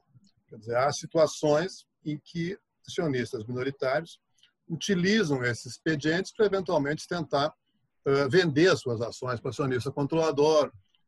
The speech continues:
criar conflitos que façam com que a companhia ou o controlador compre as ações deles.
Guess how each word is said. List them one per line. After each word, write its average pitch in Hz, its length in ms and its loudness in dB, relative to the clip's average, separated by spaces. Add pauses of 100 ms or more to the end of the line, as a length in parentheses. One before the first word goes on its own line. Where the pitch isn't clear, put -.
criar 139 300 2
conflitos 156 680 -2
que 165 100 -10
façam 135 540 -2
com 147 120 -6
que 156 100 -4
a 135 100 -2
companhia 131 640 -2 (600)
ou 139 160 8
o 120 60 -2
controlador 127 760 0
compre 160 400 4
as 113 140 -2
ações 131 380 -4
deles. 131 400 -6